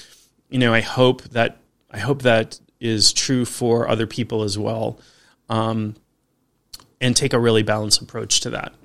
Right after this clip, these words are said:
So you've gotta balance those, you've gotta balance those things out. You have to balance personal development with pulling other people up as well, with, uh, the eros and the agape, two sides,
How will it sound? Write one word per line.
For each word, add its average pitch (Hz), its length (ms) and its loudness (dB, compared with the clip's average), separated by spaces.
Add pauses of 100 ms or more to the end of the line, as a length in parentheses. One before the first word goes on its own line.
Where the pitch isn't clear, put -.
(1120)
So 117 680 6 (440)
you've 123 120 -8
gotta 156 180 6
balance 151 340 2
those, 139 340 4
you've 120 100 -2
gotta 131 180 4
balance 123 340 2
those 120 200 -2
things 117 280 -4
out. 98 200 -2
You 110 100 -4
have 110 100 -4
to 113 100 -4
balance 110 400 -4
personal - 440 -8
development 110 600 -4
with 113 300 -6
pulling 113 320 -10
other 104 160 -6
people - 420 -18
up 110 280 -6
as 107 240 -2
well, 107 380 -4 (840)
with, 110 440 -2 (100)
uh, 113 460 -2 (260)
the 123 180 -10
eros 113 380 2
and 113 120 0
the 107 60 -2
agape, 107 580 -6
two 120 180 -6
sides, 113 580 -4